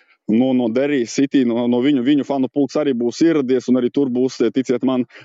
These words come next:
ko redzēt, un būs laba atmosfēra. Par Liepāju, nu, Liepāja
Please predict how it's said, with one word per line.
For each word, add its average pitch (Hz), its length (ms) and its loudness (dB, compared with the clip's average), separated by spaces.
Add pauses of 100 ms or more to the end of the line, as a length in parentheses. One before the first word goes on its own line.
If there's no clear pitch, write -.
ko 117 140 -2
redzēt, 127 340 -2
un 117 80 0
būs 113 80 -2
laba 131 320 -2
atmosfēra. 107 400 -4 (400)
Par 139 400 0
Liepāju, 143 680 -2 (180)
nu, 143 240 2
Liepāja 170 400 -2